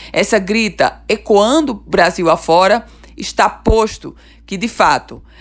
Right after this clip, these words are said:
a destinação de recursos, mais de quarenta milhões do B N D E S para a segurança pública dos estados, foi, mais uma vez,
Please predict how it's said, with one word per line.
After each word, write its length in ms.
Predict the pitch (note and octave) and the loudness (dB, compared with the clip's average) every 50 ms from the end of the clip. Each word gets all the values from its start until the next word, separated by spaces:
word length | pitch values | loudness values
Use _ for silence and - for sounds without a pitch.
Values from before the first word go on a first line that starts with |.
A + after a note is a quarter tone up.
| - - - - - - | -20 -20 -20 -20 -10 -4
a 400 | - F#3+ G3+ G#3 G#3 G3+ G3 F#3 | -2 0 2 2 2 2 0 -2
destinação 1000 | - F#3 F#3 A3+ B3+ D4+ F4+ - - D4+ C#4+ C4+ C4 C4 C4 - - C4 B3 C#4 | -6 -6 -2 0 0 0 -2 -6 -8 -10 -10 -6 -6 -6 -6 -4 -4 -4 -2 -2
de 60 | C#4 C#4+ | -2 0
recursos, 680 | C#4+ C4+ C4+ - - G#3 F3+ D3+ D3+ C#3+ - C#3 C3+ - | 0 -2 -2 -4 -4 -4 -2 -2 -4 -6 -8 -10 -8 -4
mais 280 | F3+ F3+ G3 A#3+ B3 | 0 2 2 2 0
de 40 | C4+ | -2
quarenta 520 | - - A3+ G#3+ G3 G3+ A#3 C#4+ C#4 - | -2 0 2 2 2 2 0 -2 -4 -4
milhões 520 | C#4 C#4 C4+ A#3 F#3+ E3 D#3 D3 C#3+ D#3+ D3+ | -4 -2 -2 0 0 0 0 -2 -4 -4 -4
do 120 | E3 F#3 | -4 -4
B 160 | F3 D#3+ F#3 | -2 -2 -2
N 240 | G3+ - - D4 D4 | 0 0 0 -2 -2
D 100 | - C4+ | 0 2
E 320 | B3+ A3+ G3 E3+ D3+ C3 A#2 | 2 4 4 2 2 0 -2
S 240 | - - - - - - - - - - | -6 -10 -12 -16 -18 -20 -20 -14 -6 0
para 220 | G#3 G3 G#3 G#3+ | 0 2 2 2
a 20 | |
segurança 540 | A#3 - B3 G#3+ F#3+ G3+ G3 G#3 A3 - A3+ | 0 -2 -4 -4 -4 -2 -4 -4 -4 -4 -6
pública 500 | G3+ - - G3+ G3 E3+ E3 D#3+ - E3+ | -8 -6 -6 -6 -4 -4 -4 -4 -2 -2
dos 220 | D#3+ E3 G3+ A3+ A#3 | -2 -2 -4 -6 -6
estados, 680 | A3 - - G#3+ G3+ - G3 F#3 C#3+ C#3+ - - - _ _ - | -6 -2 0 2 4 4 4 2 0 -4 -14 -14 -20 _ _ -14
foi, 480 | - - C4 A3+ G3 D#3+ C3 - - _ _ _ _ _ _ - - | -4 2 4 4 4 4 0 -4 -10 _ _ _ _ _ _ -18 -10
mais 640 | - A3 A#3+ C4 C4 C#4 D4+ D#4+ E4+ D#4+ C4+ A#3 B3 | -4 -2 0 2 2 2 2 2 0 -2 -6 -6 -8
uma 220 | B3 A#3+ A#3+ A3+ | -6 -4 -2 -2
vez, 500 | A3 G3 G#3+ F#3+ G3 G#3+ A#3 - - - | -2 -2 -4 -4 -4 -4 -6 -8 -12 -14